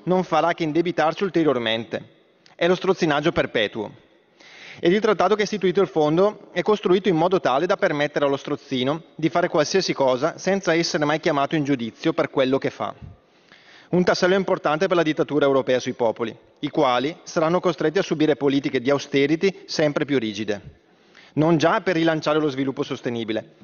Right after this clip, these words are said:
ma per pagare il fondo stesso. Le politiche di governance economica europea ci stan-, che ci,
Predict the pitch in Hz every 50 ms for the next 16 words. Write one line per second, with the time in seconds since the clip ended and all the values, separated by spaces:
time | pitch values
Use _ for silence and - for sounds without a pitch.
0 | - - 156 156 - 196 180 190 185 156 165 202 214 - - 185 165 156 135 -
1 | - 147 127 123 120 - - 127 110 - - _ _ _ _ - _ _ _ _
2 | _ - - _ _ _ _ _ _ _ _ _ _ _ - 170 185 180 220 214
3 | 214 247 240 240 196 202 165 175 160 165 170 175 175 175 175 175 180 175 - -
4 | - - - - - 147 - 170 151 143 143 147 156 165 - - 165 - - 160
5 | 151 151 147 143 - 143 131 135 147 175 185 160 - - - - _ - - 175
6 | 156 - - 185 165 170 175 170 151 143 170 - 170